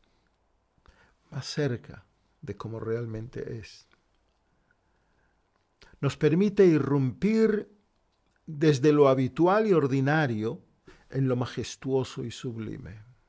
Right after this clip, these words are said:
Platón y Aristóteles sostienen que el asombro ante el mundo es el origen de la filosofía.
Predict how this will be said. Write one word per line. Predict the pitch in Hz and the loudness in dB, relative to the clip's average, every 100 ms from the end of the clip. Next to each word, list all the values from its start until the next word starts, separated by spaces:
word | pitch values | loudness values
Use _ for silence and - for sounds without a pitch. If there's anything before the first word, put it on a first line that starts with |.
| _ _ _ _ _ _ _ _ _ _ _ - | _ _ _ _ _ _ _ _ _ _ _ -10
Platón | 139 139 208 233 | -8 -4 -4 -2
y | |
Aristóteles | 143 107 - 147 151 156 107 | -4 -6 -6 -6 -4 -6 -8
sostienen | - 113 - 139 147 117 - - _ _ _ _ _ _ _ _ _ _ _ - | -10 -14 -8 -6 -4 -6 -10 -18 _ _ _ _ _ _ _ _ _ _ _ -4
que | 143 | -2
el | 123 | 0
asombro | 113 - 180 196 165 | -4 -6 -6 -4 -4
ante | 127 - | -4 -6
el | 113 110 | -6 -4
mundo | 143 151 120 | -4 -4 -6
es | 143 135 | -6 -6
el | 139 | -4
origen | 120 131 131 - 120 | -4 -6 -8 -8 -6
de | 110 | -6
la | - | -8
filosofía. | 98 123 107 - 110 - 113 110 | -8 -10 -10 -10 -16 -12 -14 -14